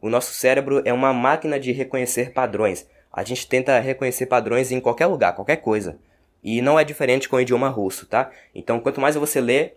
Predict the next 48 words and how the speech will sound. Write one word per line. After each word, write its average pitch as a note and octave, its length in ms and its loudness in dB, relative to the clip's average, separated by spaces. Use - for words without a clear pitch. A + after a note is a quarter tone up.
melhor B2 400 2
você C3 220 -4
fica B2 340 -2
na A#2 120 0
sua A2+ 440 4
habilidade A#2 500 2
de A2 100 -6
perceber. - 580 0
O D#3+ 140 2
que, F3+ 240 -4
o C#3 100 -4
que D3+ 160 0
traduzindo C#3+ 460 0
aqui C#3 180 0
pra, A#2+ 400 4
pra A#2 140 0
nossa A#2+ 260 0
língua, C3+ 300 0
né? C3 180 2
Você A#2+ 220 -2
vai C#3+ 120 2
ficar D3 200 -2
bom B2+ 100 0
em C#3 80 2
gramática C3 600 2
e A2+ 80 -6
você B2 180 -2
vai B2+ 140 0
falar, B2+ 500 2
você G2+ 160 -4
vai B2+ 80 4
ficar C3 160 -2
bom A#2+ 140 2
em B2+ 80 0
falar B2+ 260 4
russo. G#2 400 -8
Por F3+ 220 0
que G3+ 200 2
você F3+ 280 -2
deve C#3+ 260 4
ler C3 200 0
em C3+ 100 0
russo? G2+ 400 -4
Aqui C3+ 180 -6
vai B2 160 4
o B2 60 0
segundo B2 380 -2
motivo. G#2+ 600 -2